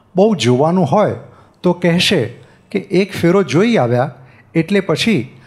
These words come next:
એ શહેરનો બોજો નહીં ને. એવી રીતે આ છ ત-, એવી રીતે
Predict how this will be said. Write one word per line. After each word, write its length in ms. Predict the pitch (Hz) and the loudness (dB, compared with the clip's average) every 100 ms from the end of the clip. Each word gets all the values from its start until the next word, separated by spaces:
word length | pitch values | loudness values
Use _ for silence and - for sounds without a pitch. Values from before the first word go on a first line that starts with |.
| _ 196 | _ -2
એ 80 | |
શહેરનો 560 | - - 120 147 185 214 | -2 0 2 2 2 0
બોજો 360 | 156 131 143 180 | 2 2 2 0
નહીં 240 | 139 233 | 2 0
ને. 160 | 160 87 - - _ _ _ _ _ _ _ _ | 0 -4 -16 -20 _ _ _ _ _ _ _ _
એવી 280 | 147 160 214 | 0 2 2
રીતે 420 | 190 131 113 104 - _ _ _ _ | 2 0 -2 -6 -12 _ _ _ _
આ 80 | 170 | -2
છ 220 | - - | -2 -2
ત-, 400 | 131 - 190 - - _ _ _ _ _ | -2 -2 -8 -8 -20 _ _ _ _ _
એવી 260 | 160 180 240 | 0 2 2
રીતે 460 | 165 139 151 214 | 2 0 -2 -2